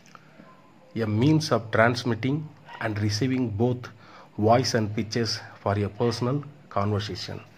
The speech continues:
In our language, we can say that this is like a WhatsApp video call or Skype or I M O.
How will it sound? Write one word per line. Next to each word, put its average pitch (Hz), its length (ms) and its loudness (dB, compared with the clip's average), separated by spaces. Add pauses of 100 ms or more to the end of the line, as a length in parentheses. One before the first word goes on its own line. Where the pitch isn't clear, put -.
(680)
In 113 120 4
our 117 220 6
language, 123 460 2
we 110 140 -2
can 104 200 -2
say 113 160 -2
that 110 340 -4 (260)
this 107 180 0
is 117 140 -2
like 107 200 -2
a 101 40 -4
WhatsApp 104 420 0 (100)
video 104 320 2
call 101 260 -4 (760)
or 104 140 2
Skype 107 500 0 (280)
or 104 160 0
I 104 140 -2
M 104 300 4
O. 90 120 -6